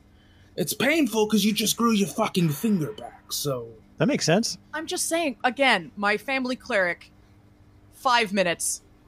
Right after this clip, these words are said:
Speaker 3: less, and instant heal. No pain, anything.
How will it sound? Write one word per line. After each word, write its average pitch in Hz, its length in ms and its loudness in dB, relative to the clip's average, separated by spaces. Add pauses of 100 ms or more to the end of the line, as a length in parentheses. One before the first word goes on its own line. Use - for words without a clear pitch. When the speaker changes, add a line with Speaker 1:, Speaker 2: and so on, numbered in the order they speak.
(100)
Speaker 3:
less, 190 580 0 (880)
and 208 380 0 (120)
instant 208 440 0 (180)
heal. - 480 -6 (280)
No 185 320 0 (120)
pain, 165 380 -2 (340)
anything. 160 380 -4